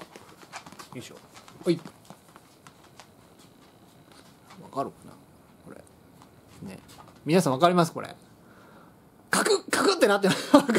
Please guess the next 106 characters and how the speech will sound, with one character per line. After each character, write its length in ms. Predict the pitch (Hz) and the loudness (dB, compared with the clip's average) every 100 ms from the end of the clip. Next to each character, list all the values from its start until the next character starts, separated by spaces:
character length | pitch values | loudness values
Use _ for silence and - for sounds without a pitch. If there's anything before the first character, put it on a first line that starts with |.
| - | 2
り 60 | |
ま 100 | 269 | 2
す？ 60 | - | 2
こ 160 | 208 - | 0 0
れ。 140 | 165 214 254 269 202 | -4 -6 -8 -4 4
ね、 200 | 220 165 - - - | 6 6 -2 -8 4
こ 140 | 247 | 8
う 40 | |
や 80 | 262 | 10
っ 20 | |
て 140 | 247 233 | 8 8
猫 340 | 214 220 277 | 8 8 6
足 220 | 302 311 311 | 6 6 6
に 80 | |
な 120 | 302 302 | 6 4
っ 40 | |
て 120 | 302 | 4
な 160 | 180 165 | 4 4
い 80 | 135 | 0
ね。 100 | 113 113 123 117 | -4 -6 -6 -2
カ 160 | 269 | 0
ク 80 | - | 2
ッ、 80 | 370 | 0
カ 140 | 311 - | 0 4
ク 60 | |
ッ 80 | 339 | 6
っ 20 | |
て 80 | 285 | 8
な 140 | 233 202 | 6 6
っ 60 | |
て 80 | 202 | 6
る 80 | 160 | 4
ん 20 | |
で 60 | 117 | 0
す 20 | |
よ 100 | 110 | -6
ね。 140 | 127 | -4
こ 80 | 123 | 6
れ 60 | 160 | 10
横 240 | 233 339 | 10 10
か 100 | 359 | 8
ら 100 | 392 | 4
見 100 | 370 | 4
た 80 | 311 | 4
ら 60 | 175 | 4
め 80 | |
っ 60 | 185 | 2
ち 100 | 220 | 4
ゃ 40 | |
わ 80 | 254 | 4
か 100 | 226 | 6
る 80 | 180 | 2
ん 20 | |
で 60 | 117 | 0
す 100 | - | -10
け 60 | 101 | -20
ど 60 | |
ね。 120 | 117 135 - 135 117 113 | -18 -18 -16 -16 -14 -12
う 40 | |
ん、 20 | |
も 80 | 117 | -6
う 20 | |
そ 100 | - | 4
れ 120 | 202 | 6
ぐ 80 | 214 | 8
ら 80 | 220 | 6
い 60 | 214 | 6
な 100 | 190 | 2
ん 60 | |
か、 200 | 127 107 - - - - | 0 -4 -8 -16 -16 -12
全 240 | 135 156 185 | -6 -2 2
然 140 | 196 | 4
や 120 | 190 | 4
っ 20 | 175 | 2
て 140 | 175 | 0
く 80 | 170 | 0
れ 80 | 165 | 0
な 80 | |
か 80 | 120 | -2
っ 80 | 120 | -8
た 100 | - | -14
み 80 | - | -20
た 80 | 92 | -18
い 40 | |
で、 60 | 98 | -14
ま 100 | 101 | -10
た 80 | |
外 260 | 120 131 143 | -2 -2 2
れ 80 | 156 | 2
を 60 | |
引 120 | 143 139 | 2 -2
い 40 | |
て 120 | 139 | -8
し 100 | - | -8
ま 80 | 123 | -8
っ 40 | 110 | -12
た 120 | 117 | -14
と 120 | - | -16
い 20 | |
う 40 | 87 | -20
こ 80 | - - | -20 -20
と 60 | 98 | -20
で 60 | 98 | -20
ご 100 | 101 | -18
ざ 100 | |
い 40 | 101 | -20